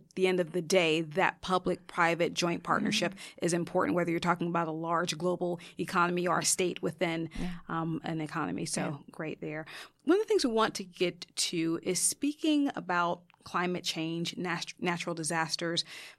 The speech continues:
Speaker 1: There are entrepreneurs, there are new industries that are popping up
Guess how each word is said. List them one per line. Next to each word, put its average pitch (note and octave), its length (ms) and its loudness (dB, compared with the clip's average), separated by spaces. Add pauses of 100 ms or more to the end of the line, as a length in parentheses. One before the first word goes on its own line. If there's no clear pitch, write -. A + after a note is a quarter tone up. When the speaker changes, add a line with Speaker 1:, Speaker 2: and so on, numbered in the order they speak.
Speaker 1:
There B3 320 6
are G#3+ 300 6
entrepreneurs, E3 760 0
there F#3+ 220 4
are A#3+ 100 4
new G3+ 280 0
industries E3+ 640 -2
that E3 100 -2
are E3+ 60 0
popping E3+ 480 -4
up E3+ 240 -4